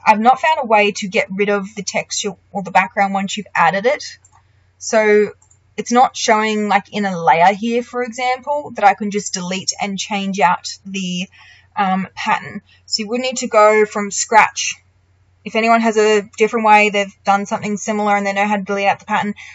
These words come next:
please do let me know, because otherwise you need to go and make a new template. I'm just gonna make this at any size just to show you how you bring in a pattern yourself. So if you've got a digital paper, um, Etsy, great place to find heaps of them.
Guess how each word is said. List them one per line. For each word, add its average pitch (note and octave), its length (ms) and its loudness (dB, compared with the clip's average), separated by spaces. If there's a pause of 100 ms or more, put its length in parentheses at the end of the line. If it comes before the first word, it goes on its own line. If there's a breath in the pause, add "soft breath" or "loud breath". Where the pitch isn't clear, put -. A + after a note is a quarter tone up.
(120 loud breath)
please D#4 240 -4
do C#4 160 -6
let A3 100 6
me G#3+ 100 -2
know, G3+ 180 2
because G3+ 220 -6
otherwise G3 360 0
you G3 60 -6
need F#3+ 180 -10
to G3+ 80 -10
go F3+ 320 -4
and F#3+ 140 -8
make F3+ 280 -6
a F3 120 -6
new F3+ 520 -4 (560)
template. C4 600 0 (1120)
I'm G#3+ 60 -10
just G#3+ 140 -6
gonna B3 100 6
make A#3+ 160 4
this A3 180 0
at A3+ 120 0
any G3 180 -8
size F#3+ 320 2
just G#3 200 -4
to G#3 80 -8
show G3+ 180 -4
you F#3+ 120 -4
how G3+ 80 -4
you F#3+ 160 -6
bring F3+ 220 -8
in F3 220 -8
a F#3 80 -10
pattern F#3 440 -6 (120)
yourself. A3 440 2 (340 loud breath)
So - 100 -10
if A3 80 -6
you've A3 80 -4
got A3+ 160 8
a G#3 60 6
digital C#4+ 340 -4
paper, B3+ 320 2
um, G#3+ 600 6
Etsy, A#3+ 600 -2 (260)
great A3+ 280 -2
place A3+ 320 0
to A#3 80 -12
find G#3 340 2
heaps G#3+ 240 -8
of G#3 80 -12
them. G#3+ 320 -4